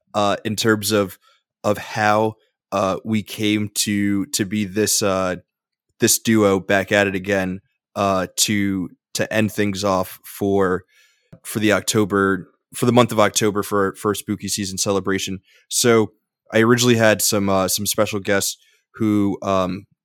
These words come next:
some folks from outside of the, the world of, of Screen Age Wasteland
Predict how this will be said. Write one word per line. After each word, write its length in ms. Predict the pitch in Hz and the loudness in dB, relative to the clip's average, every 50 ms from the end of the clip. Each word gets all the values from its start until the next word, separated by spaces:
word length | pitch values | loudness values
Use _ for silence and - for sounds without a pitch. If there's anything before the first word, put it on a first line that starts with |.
| _ _ - | _ _ -6
some 220 | - - - 107 | -4 -4 -2 -4
folks 320 | 101 - - 107 101 - - | -2 0 2 2 2 2 0
from 160 | - 104 101 - | -4 -2 -2 2
outside 460 | 107 107 101 - - 110 98 98 95 | 2 2 2 2 0 2 2 0 0
of 200 | 92 92 92 92 | -2 -6 -8 -8
the, 280 | 95 98 98 95 95 - - | -6 -4 -4 -4 -4 -6 -4
the 100 | - 104 | -4 -2
world 280 | 98 98 98 98 92 98 | -2 0 -2 -2 -2 -4
of, 220 | 95 92 90 - - | -6 -6 -8 -12 -10
of 120 | 101 98 | -6 -6
Screen 240 | - - - 104 98 | -4 -2 -2 -2 -2
Age 120 | 95 90 - | -2 -4 -2
Wasteland 480 | 101 98 95 - - 95 95 95 92 | -2 -2 -2 -2 -2 -2 -4 -4 -6